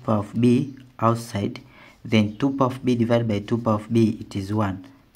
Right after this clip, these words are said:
plus two power of C divided by two power of B. So two power of C over two power of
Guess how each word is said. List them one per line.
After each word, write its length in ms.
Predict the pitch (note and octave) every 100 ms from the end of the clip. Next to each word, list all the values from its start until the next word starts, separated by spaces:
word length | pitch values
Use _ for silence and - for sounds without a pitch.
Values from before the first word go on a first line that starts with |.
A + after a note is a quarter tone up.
| _
plus 420 | - G#2 G#2 A2+ - - _ _ - -
two 120 | B2+
power 160 | B2 A2+
of 100 | A2+
C 220 | - A#2+
divided 360 | G#2+ G#2+ A2
by 120 | G#2 G2
two 200 | - A2
power 160 | G#2
of 180 | G2+ -
B. 240 | A2 G2+ -
So 400 | - G#2+ G2+ - - _ -
two 340 | B2+ B2+ B2+ B2+
power 220 | A2 G2+
of 200 | G2+ F2+
C 460 | - - B2+ C3+ - - _ - -
over 540 | G2+ F#2+ G2+ G#2+ - - - - -
two 360 | A#2 A#2 A#2 A#2 -
power 260 | G2+ G2
of 140 | -